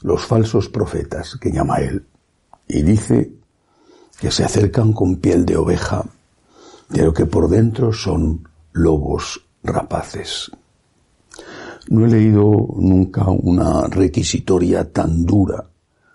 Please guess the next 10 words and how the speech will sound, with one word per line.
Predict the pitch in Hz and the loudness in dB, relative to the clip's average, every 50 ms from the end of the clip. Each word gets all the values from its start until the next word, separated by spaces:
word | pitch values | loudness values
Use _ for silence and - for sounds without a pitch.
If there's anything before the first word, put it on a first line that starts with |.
| _ _ | _ _
contra | - 87 82 82 78 87 80 | -6 -4 -4 -4 -2 -2 -2
los | 78 78 80 - | -2 -2 -4 -4
pastores | - - 95 - - - 104 92 90 87 80 | -4 -6 -8 -6 -4 -2 0 0 0 0 0
de | 82 80 | 0 0
la | 78 - | 0 0
Iglesia | 76 76 - - 98 - - 110 104 101 - - - _ _ _ _ _ _ _ _ _ _ - | -2 -2 0 -2 -2 -2 -2 -2 -2 -2 -4 -8 -14 _ _ _ _ _ _ _ _ _ _ -4
como | - - 87 82 76 | -2 0 2 2 2
la | 78 76 78 | 2 0 0
que | - 87 78 | 0 0 0
escribió | 78 - - - 87 80 82 87 90 87 82 76 - - - | 0 -2 -2 -4 -2 0 2 2 2 2 0 -2 -4 -8 -12